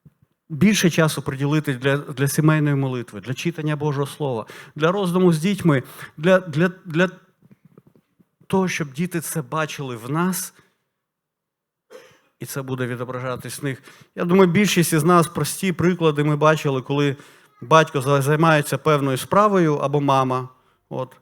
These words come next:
дитина пробує брати там чи ті ж інструменти, чи займати ту ж, ту ж позу, і р-, і робити, намагаючись копіювати батька. Те ж саме відбувається і в духовному. Друга думка з прочитаного, ще,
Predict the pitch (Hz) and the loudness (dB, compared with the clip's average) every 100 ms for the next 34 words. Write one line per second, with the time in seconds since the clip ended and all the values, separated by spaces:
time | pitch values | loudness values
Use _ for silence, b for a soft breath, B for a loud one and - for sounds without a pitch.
0 | _ - 135 151 185 160 131 160 151 147 | _ -6 -6 -2 0 0 4 2 4 2
1 | 131 143 135 123 120 113 - 127 151 131 | 4 2 2 -4 -4 -6 -10 -8 -4 -2
2 | 131 - 143 151 196 185 135 139 127 139 | -4 -4 -4 0 0 0 -4 -4 -2 0
3 | 143 135 127 139 - - _ 147 - - | 2 0 -2 -6 -8 -14 _ -4 -4 0
4 | 202 180 156 - B B _ 165 160 151 | 0 2 -2 -4 B B _ -4 0 0
5 | 135 127 147 170 170 175 160 151 214 185 | 0 0 0 0 4 6 6 4 2 2
6 | 160 131 _ _ _ _ 165 160 160 151 | 0 -2 _ _ _ _ 0 2 4 4
7 | 175 170 151 - 139 147 147 143 139 139 | 2 0 -4 -6 -2 0 4 4 4 0
8 | 127 B B _ 143 131 - - - _ | -6 B B _ 0 0 -2 -16 -20 _
9 | _ _ _ _ - - 139 139 123 107 | _ _ _ _ -12 -8 -6 -6 -6 -8
10 | 113 110 120 117 - 117 107 - 127 104 | -10 -4 -2 -2 -4 -12 -12 -10 -8 -6
11 | 95 90 - _ B B B B B B | -8 -12 -18 _ B B B B B B
12 | B _ _ _ 135 143 233 208 175 185 | B _ _ _ -2 2 4 4 4 2
13 | 165 156 151 - 175 165 165 - 170 | 0 -2 -6 -4 -2 -2 -2 -2 0